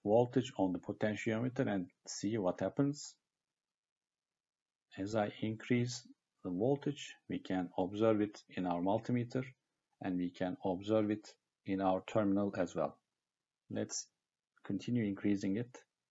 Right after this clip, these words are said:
And as you can see, as I increase it, the L E D array is also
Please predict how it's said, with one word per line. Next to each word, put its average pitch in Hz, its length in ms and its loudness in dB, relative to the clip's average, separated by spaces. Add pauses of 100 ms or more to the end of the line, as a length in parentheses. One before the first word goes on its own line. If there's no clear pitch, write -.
(3500)
And 120 160 2
as 135 140 4
you 151 60 4
can 151 180 4
see, 143 160 4
as 131 220 6
I 139 100 10
increase 131 480 4
it, 156 240 0 (480)
the 110 240 4
L 110 120 6
E 113 140 6
D 123 280 6
array 113 300 6
is 110 180 0
also 113 600 2